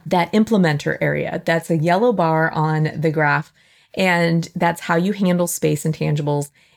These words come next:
And mine was a three. That just really tells you <laughs> I'm not one to be working with my hands.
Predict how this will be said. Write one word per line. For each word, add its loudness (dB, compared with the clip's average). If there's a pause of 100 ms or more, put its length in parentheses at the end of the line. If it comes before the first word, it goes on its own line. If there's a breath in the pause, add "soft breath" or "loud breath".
And 0
mine 2
was 0
a 0
three. 0 (320 soft breath)
That 0
just -6
really 2
tells 0
you 4 (140)
<laughs> -6
I'm 4
not 4
one 2 (420 soft breath)
to 2
be 0
working 0
with 0
my 2 (120)
hands. 0